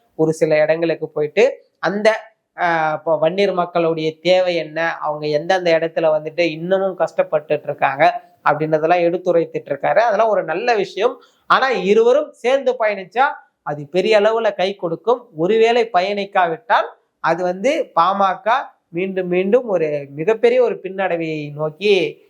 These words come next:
செல்ல போகிறது அப்படிதான் நம்மால பார்க்க முடியுது. இது ஒரு பக்கம் இருக்க, வியூகமா இங்க பலரும் பலவிதமா சொல்லுவாங்க. ராமதாஸ் அவர்கள், ஆஹ், வந்து தொடர்ந்து திமுக கூட்டணியில எப்படியாவது நம்ம அங்க வச்சிடணும், அங்க போனா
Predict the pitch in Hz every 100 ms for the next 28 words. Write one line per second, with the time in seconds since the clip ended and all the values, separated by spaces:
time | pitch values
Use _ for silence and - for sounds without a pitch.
0 | _ _ - 160 175 170 160 147 147 151
1 | 180 - 135 143 143 156 147 143 139 139
2 | 139 135 135 123 117 120 160 - _ 190
3 | 202 240 226 226 220 240 220 202 240 247
4 | 208 - _ _ 165 185 269 339 330 294
5 | 269 277 262 226 185 170 - 165 175 196
6 | 175 165 165 160 165 160 156 151 147 143
7 | 143 - _ _ - 160 196 202 190 180
8 | 180 165 160 160 151 147 147 143 156 196
9 | 190 151 147 _ _ _ 160 185 208 233
10 | 233 240 208 - 220 247 240 233 196 190
11 | 170 180 170 170 156 151 - 170 180 185
12 | 180 165 151 156 165 165 156 156 139 139
13 | 143 139 - _ _ - - _ 175 180
14 | 190 196 185